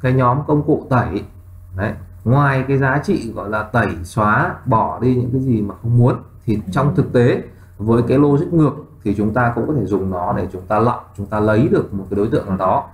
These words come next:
Speaker 1: Một khi đối tượng đó là đối tượng mà quá phức tạp, các công cụ chọn không chọn được tốt, thì chúng ta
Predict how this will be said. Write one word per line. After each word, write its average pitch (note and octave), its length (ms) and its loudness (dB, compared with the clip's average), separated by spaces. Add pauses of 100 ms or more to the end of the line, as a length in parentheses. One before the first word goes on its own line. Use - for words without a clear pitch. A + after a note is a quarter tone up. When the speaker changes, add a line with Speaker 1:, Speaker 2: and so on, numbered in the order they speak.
(220)
Speaker 1:
Một C#3+ 220 4
khi E3 180 2
đối - 140 4
tượng - 260 -2
đó A2+ 220 2
là C#3 100 -2
đối A2+ 180 -2
tượng E3 240 -2
mà G#2+ 100 -2
quá A#2 240 0
phức - 180 -8
tạp, D#3 320 -2 (420)
các A3 220 -2
công F3 180 2
cụ B2 160 0
chọn C#3 280 0
không D#3 220 0
chọn D3+ 220 -2
được B2 220 4
tốt, A3+ 300 -2 (120)
thì A#2 220 2
chúng A#2 180 0
ta B2 300 2